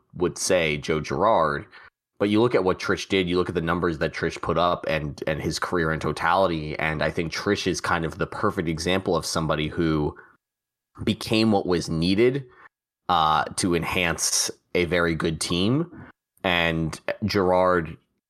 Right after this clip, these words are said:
I don't think there's ever been any career development from Girard. Like, he pretty much came in the same player that he was when he left,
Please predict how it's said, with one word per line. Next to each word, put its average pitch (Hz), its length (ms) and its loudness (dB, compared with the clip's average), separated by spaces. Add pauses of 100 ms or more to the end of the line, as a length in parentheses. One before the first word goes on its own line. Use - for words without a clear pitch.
(220)
I 98 160 2
don't 98 420 0 (320)
think 98 380 -2
there's 87 400 0
ever 85 480 0 (360)
been 80 640 0 (800)
any 90 320 0
career 82 560 0
development 73 1200 -2
from 80 340 -4
Girard. 50 640 -2 (340)
Like, 76 180 0
he 98 120 -2
pretty 107 260 2
much 95 260 0
came 92 280 2
in 80 480 0 (260)
the 92 120 0
same 87 340 0
player 78 600 2
that 78 380 0
he 78 720 -2
was 82 480 2
when 80 140 -2
he 80 180 -2
left, 78 600 0